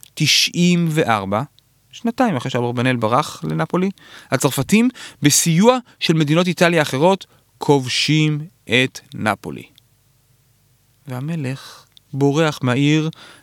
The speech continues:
לאי סיציליה, ויחד איתו, אברבנאל. המלך הוא בכלל ממשפחה במקור מארגון, מספרד. אז הרבה מתושבי נפולי מתנגדים לו.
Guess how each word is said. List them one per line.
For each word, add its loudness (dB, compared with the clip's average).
לאי 2
סיציליה, -4
ויחד 0
איתו, 0
אברבנאל. -4
המלך -2
הוא -8
בכלל -2
ממשפחה -2
במקור -4
מארגון, -2
מספרד. -6
אז -12
הרבה -4
מתושבי -2
נפולי 0
מתנגדים 0
לו. -6